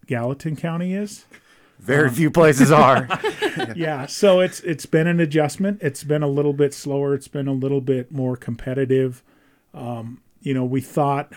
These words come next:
Speaker 1: we would escape the valley down there and, and pay less money, but that's not the case.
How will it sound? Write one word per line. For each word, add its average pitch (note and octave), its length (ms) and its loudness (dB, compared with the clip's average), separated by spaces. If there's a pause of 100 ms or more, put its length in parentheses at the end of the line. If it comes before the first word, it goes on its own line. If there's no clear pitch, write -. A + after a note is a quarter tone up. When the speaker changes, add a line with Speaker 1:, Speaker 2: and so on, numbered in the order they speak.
(140)
Speaker 1:
we C#3 120 0
would C3 180 2
escape C3+ 540 -2 (520)
the C#3 100 -2
valley C3 540 0
down B2+ 320 -2
there C3 300 -2
and, B2 440 -6 (320)
and C3 180 -4
pay C#3+ 220 2
less C3 320 -2
money, C#3 380 -6 (320)
but C3 200 -6
that's B2 280 -4
not C#3 200 -6
the C#3 80 -6
case. C3 380 -10